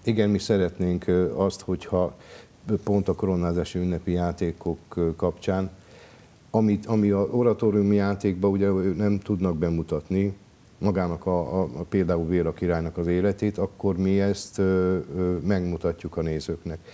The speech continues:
És szerencsére rengetegen vannak, akik kíváncsiak is erre. Mi kiegészíteni szeretnénk a Vörösmarty Színházat mindenféleképpen, segíteni a, az, hogy a kultúra mind, ö, nagyobb rétegeket érjen el ebben a városban.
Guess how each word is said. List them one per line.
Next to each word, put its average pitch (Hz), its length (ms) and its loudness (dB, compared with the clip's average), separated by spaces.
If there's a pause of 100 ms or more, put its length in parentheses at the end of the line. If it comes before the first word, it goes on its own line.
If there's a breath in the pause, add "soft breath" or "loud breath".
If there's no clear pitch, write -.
(360 loud breath)
És 92 260 -2
szerencsére 92 840 2
rengetegen 85 640 0
vannak, 82 320 -2
akik 78 240 -6
kíváncsiak 73 680 -4
is 71 160 -12
erre. 76 340 -4 (840 loud breath)
Mi 104 180 4
kiegészíteni 92 840 2
szeretnénk 85 640 0
a 82 80 -2
Vörösmarty 78 560 -2
Színházat 85 540 -2
mindenféleképpen, 82 1120 -2 (300 loud breath)
segíteni 92 800 2
a, 85 420 2
az, 90 300 0
hogy 85 260 -2
a 80 140 -2
kultúra 92 720 0
mind, 90 360 0
ö, 87 200 2
nagyobb 82 360 0
rétegeket 82 580 -2
érjen 82 280 0
el 80 120 0
ebben 78 220 -2
a 78 100 -4
városban. 78 640 -4